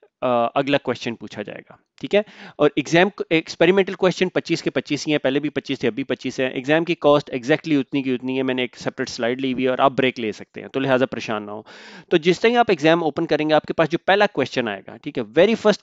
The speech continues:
question that comes up, ठीक है, would be below the passing standard। So एडेप्टिव टेस्टिंग काम कैसे करती है, ठीक है।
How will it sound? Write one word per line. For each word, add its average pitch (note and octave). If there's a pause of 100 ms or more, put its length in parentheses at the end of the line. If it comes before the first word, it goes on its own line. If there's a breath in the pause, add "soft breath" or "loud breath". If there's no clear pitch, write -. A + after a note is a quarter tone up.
question C#3
that A#2
comes A2+
up, G2+ (360)
ठीक A#2+
है, B2+ (380 loud breath)
would E3
be C#3
below D3
the C3+ (100)
passing A2
standard। -
So E3 (100)
एडेप्टिव D3+
टेस्टिंग E3+
काम C#3+
कैसे A#2
करती G2+
है, A#2
ठीक C3+
है। D3+